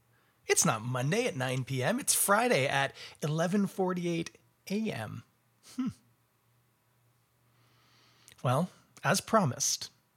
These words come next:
in this past Monday's episode, I'm throwing down a little random middle of the day app. And,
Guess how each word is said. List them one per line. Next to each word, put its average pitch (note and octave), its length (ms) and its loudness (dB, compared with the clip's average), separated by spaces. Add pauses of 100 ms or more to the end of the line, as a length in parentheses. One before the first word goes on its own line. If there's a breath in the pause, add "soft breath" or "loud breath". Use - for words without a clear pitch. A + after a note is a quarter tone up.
(340)
in A#2+ 480 -2
this - 140 -6
past B2+ 320 -2
Monday's C3 360 0
episode, B2 540 -4 (480 loud breath)
I'm G#3+ 120 2
throwing G#3+ 300 4
down A3 200 6
a G#3+ 60 6
little A3 520 4 (340)
random E3 760 6 (260)
middle F#3 680 2 (140)
of F3+ 240 0
the E3 80 0
day F#3 400 4
app. C#3 240 0 (100)
And, F#3+ 720 -2